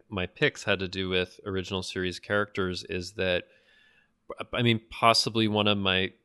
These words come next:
t-, two of my favorite parts of, of the movie are the opening with the Enterprise B and then kind of Kirk and Picard together, you know, it, especially, like, in the Nexus, just talking with each other and all of that. I mean, there's a lot else in the movie that, that I like and I think that's really good, but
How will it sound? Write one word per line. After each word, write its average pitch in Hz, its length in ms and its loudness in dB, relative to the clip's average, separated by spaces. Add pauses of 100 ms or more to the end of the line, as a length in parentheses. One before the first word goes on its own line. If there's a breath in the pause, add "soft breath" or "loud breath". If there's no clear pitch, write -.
(200)
t-, - 180 -14
two 123 160 2
of 110 60 2
my 104 100 2
favorite 104 400 0
parts 101 320 0
of, 95 240 -4
of 92 140 0
the 101 80 -2
movie 120 360 2
are 92 200 0
the 90 160 -6
opening 92 640 -4
with 92 160 -6
the 92 100 -6
Enterprise 90 540 -4
B 92 480 -2 (100)
and 95 240 -2
then 90 380 -2
kind 95 200 -4
of 90 160 -6
Kirk - 300 -6
and 98 100 -6
Picard 101 640 2 (960 soft breath)
together, 101 720 2
you 101 120 -2
know, 92 200 0
it, 92 220 -2
especially, 98 540 0
like, 95 180 -2
in 95 80 -2
the 92 80 -2
Nexus, 90 400 -4
just - 180 -8
talking 92 300 -2
with 92 160 -6
each - 160 -10
other 92 240 -4
and 90 80 -4
all 85 140 -6
of 85 80 -8
that. 87 100 0
I 87 60 0
mean, 113 100 2
there's 127 140 2
a 117 60 0
lot 110 340 4 (320)
else - 360 -2
in 113 140 -4
the 113 60 0
movie 120 540 -2
that, 92 220 -2
that 92 140 -2
I 90 60 0
like 90 260 0
and 95 100 -2
I 90 40 -4
think 90 200 -6
that's - 220 -12
really 92 180 -4
good, 95 300 -4
but 90 220 0